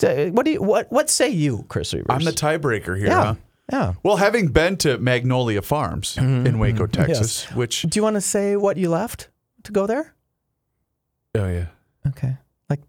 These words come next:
Speaker 2: Yeah,
Speaker 1: the
Speaker 2: I, well, people that li-, have listened to us over the years
Speaker 1: Mm-hmm.
Speaker 2: know that I, I, this was technically before
Speaker 1: Okay.
Speaker 2: I left the Super Bowl at halftime.
Speaker 1: Okay.
Speaker 2: In which the Patriots made the greatest comeback in Super Bowl history to,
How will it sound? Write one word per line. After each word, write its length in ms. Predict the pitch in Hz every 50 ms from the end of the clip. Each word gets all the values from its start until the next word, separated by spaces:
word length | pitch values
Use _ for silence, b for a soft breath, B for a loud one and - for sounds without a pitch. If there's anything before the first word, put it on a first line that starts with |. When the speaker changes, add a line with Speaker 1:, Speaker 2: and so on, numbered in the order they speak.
| _ _ -
Speaker 2:
Yeah, 260 | 127 127 127 123 127
Speaker 1:
the 100 | 123 117
Speaker 2:
I, 360 | 117 117 110 - - _ -
well, 120 | 151 180 202
people 340 | 202 - - 233 - 285 269
that 160 | 170 143 -
li-, 180 | 123 123 151
have 140 | 143 120 104
listened 260 | 107 120 117 - 127
to 40 | 113
us 100 | 104 -
over 100 | 113 98
the 100 | 92 92
years 180 | 107 110 101 87
Speaker 1:
Mm-hmm. 60 | 87 107
Speaker 2:
know 220 | 101 95 87 85
that 140 | 82 90 82
I, 120 | 87 92 87 -
I, 140 | - 92 98 - _ _ B B B B B B
this 160 | B 180 202 -
was 120 | 269 -
technically 680 | - - 196 190 185 - 190 175 - 156 147 135 131 127 - - _ -
before 840 | 135 127 - - - - - 185 185 185 156 117 95 82 - 90 - _ _ -
Speaker 1:
Okay. 300 | 117 131 123 - 110 - - -
Speaker 2:
I 140 | - 117 120
left 280 | 117 110 110 101 - -
the 80 | -
Super 260 | 95 - - 110 98 98
Bowl 220 | 85 95 90 87
at 60 | 85
halftime. 360 | 101 87 - - - - -
Speaker 1:
Okay. 260 | - 95 - - - - 85 87 _ _ _ -
Speaker 2:
In 100 | 117 107
which 280 | 101 101 95 - - -
the 60 | -
Patriots 460 | - - 107 101 90 - 98 87 -
made 160 | - 101 95 82
the 60 | 92
greatest 300 | 82 92 92 76 - -
comeback 400 | - 101 92 87 82 82 - -
in 100 | - 82
Super 280 | - - - - -
Bowl 240 | 85 85 82 76 - -
history 380 | - 117 - - 90 85 85 82
to, 120 | - -